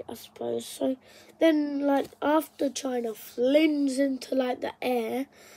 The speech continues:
um, France comes and Germany declares a war on them. And they fight.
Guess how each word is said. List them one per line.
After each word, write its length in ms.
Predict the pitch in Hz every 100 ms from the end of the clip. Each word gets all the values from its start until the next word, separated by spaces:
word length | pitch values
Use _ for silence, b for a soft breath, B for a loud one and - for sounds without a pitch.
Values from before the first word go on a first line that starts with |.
| B B
um, 240 | - 254 247
France 420 | - 622 - -
comes 480 | - 220 240 311 - _ -
and 580 | 247 247 247 247 247 247 _ - b b -
Germany 580 | 277 285 294 294 285 254
declares 600 | 311 277 - 285 285 285
a 40 |
war 420 | 311 330 392 427 -
on 140 | 220
them. 180 | 233 226 - _ _ _ _ _ _ _ b b b b b -
And 580 | 262 269 277 277 262 247 - _ _ _ _ _ _ _ _ _ _ _ _ _ _ _ _ _ _ _ _ b b b b b b b b _ -
they 220 | 254 285
fight. 560 | - - 339 554 -